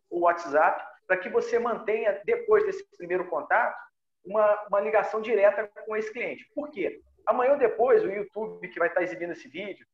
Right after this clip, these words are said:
o Facebook que vai estar exibindo esse vídeo nosso, ele resolve mudar isso e, e para de exibir gratuitamente o vídeo. Todos os clientes, ou então resolve cortar o seu canal,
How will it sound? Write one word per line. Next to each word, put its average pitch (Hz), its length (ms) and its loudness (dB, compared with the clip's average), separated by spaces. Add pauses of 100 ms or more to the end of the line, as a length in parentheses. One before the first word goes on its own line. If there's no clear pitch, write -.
(140)
o - 60 -20
Facebook 202 540 -6
que 180 60 -10
vai 165 100 0
estar 170 140 -2
exibindo 160 300 -8
esse - 280 -18
vídeo 147 220 -10
nosso, 196 300 -2 (280)
ele 226 140 0
resolve 220 440 0
mudar 220 500 2 (380)
isso 226 360 -10
e, 220 380 -12
e 196 40 -12
para 220 260 4
de 214 100 0
exibir 202 320 -4
gratuitamente 202 800 0
o 180 40 -16
vídeo. 165 280 -16 (500)
Todos 285 380 -2
os 254 140 -12
clientes, 214 300 -2
ou 208 120 2
então 233 180 2
resolve 220 400 0
cortar 220 340 4
o 208 60 2
seu 214 160 0
canal, 202 600 2